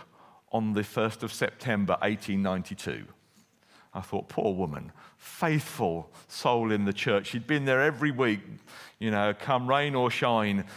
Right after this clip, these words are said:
She'd been a real stalwart in the church. She must have been to have this plaque on the wall. Then once she slips up, once she dozes off in a service, and that's it. They've re-, recorded that for the whole of immortality, for eternity.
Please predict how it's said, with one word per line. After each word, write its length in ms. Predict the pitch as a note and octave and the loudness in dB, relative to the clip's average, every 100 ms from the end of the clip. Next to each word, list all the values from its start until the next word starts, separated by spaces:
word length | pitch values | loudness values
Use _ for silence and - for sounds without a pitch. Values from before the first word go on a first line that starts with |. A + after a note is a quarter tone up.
| - | -18
She'd 240 | - B2+ | -12 -6
been 180 | B2+ A#2+ | -2 2
a 100 | A2+ | 2
real 240 | B2 C3 B2+ | 2 0 0
stalwart 520 | - E3 D3+ C3 B2 | -2 0 2 2 0
in 80 | A2 | 0
the 80 | |
church. 280 | G#2+ B2+ A#2 | 2 2 2
She 100 | - | 0
must 240 | E3+ F3+ - | 2 2 0
have 100 | - | 0
been 180 | A#2+ | 0
to 60 | A#2 | 0
have 120 | A#2 | -2
this 100 | C3 | -4
plaque 260 | - D#3 C#3+ | 0 0 2
on 120 | A#2+ | -2
the 40 | |
wall. 160 | A2+ A2+ | 0 2
Then 260 | A#2+ C#3+ G#3+ | 2 4 6
once 300 | G#3+ B2+ - | 6 6 -2
she 140 | D#3+ | -4
slips 400 | - D#3+ D3 - | 0 0 0 2
up, 280 | A2 - E3+ | 2 2 4
once 320 | A3+ F#3+ D3+ | 4 4 0
she 180 | - D3+ | -4 -2
dozes 420 | D3+ C#3+ B2+ A#2 | 2 0 0 0
off 140 | A2 | 0
in 80 | A2 | 0
a 60 | G#2 | -2
service, 500 | A2+ G2 E2 - - - - - - | 2 2 0 -6 -8 -10 -12 -4 0
and 200 | A#2+ A2+ | 2 4
that's 280 | A2+ - G#2 | 4 4 0
it. 200 | E2+ G#2 | 2 2
They've 160 | G2+ | 2
re-, 280 | A2+ A#2 A#2 - | 2 0 -4 -6
recorded 580 | B2+ A2+ E3 C#3+ B2 G#2+ | -4 -2 2 4 4 2
that 240 | G2+ G2+ - | 2 0 0
for 80 | |
the 80 | G#2 | -2
whole 360 | - B2 A#2 A2+ | 2 2 2 2
of 160 | G#2+ G#2+ - - - - | 0 -4 -16 -18 -14 -6
immortality, 800 | G#2+ G#2 F#2+ G#2 F#2+ E2+ - E2 | -4 -2 -2 -2 0 0 -2 -6
for 120 | G2 | -4
eternity. 680 | F#2 A#2 G2 F2+ - D#2 | -6 -2 -2 -2 -4 -8